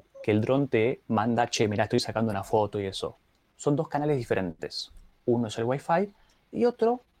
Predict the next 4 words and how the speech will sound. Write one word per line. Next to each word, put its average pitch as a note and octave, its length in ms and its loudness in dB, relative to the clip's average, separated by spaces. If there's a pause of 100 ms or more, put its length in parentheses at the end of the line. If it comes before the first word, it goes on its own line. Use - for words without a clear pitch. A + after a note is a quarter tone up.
(500)
son D#3 420 0 (320)
frecuencias A#2+ 1300 -4 (960)
de A#2+ 160 0
radio. D2+ 420 -2